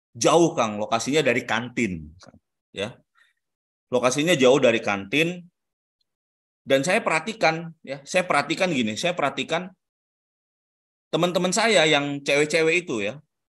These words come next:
mereka tuh pas jam istirahat mereka malas ke kantin, Kang. Gitu. Jadi mereka bela-belain nggak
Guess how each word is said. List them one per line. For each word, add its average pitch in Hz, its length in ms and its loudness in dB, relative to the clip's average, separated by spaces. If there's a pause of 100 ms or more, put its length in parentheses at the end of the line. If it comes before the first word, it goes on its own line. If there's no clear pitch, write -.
(720)
mereka 185 300 2
tuh 262 100 -2
pas - 400 0
jam 170 240 2
istirahat 190 400 -2
mereka 240 240 -4
malas 208 220 0
ke 202 100 -10
kantin, 190 400 -4
Kang. 101 300 -6 (1120)
Gitu. 85 460 -14 (500)
Jadi 156 240 0
mereka 220 240 0
bela-belain 147 960 4
nggak 123 160 -6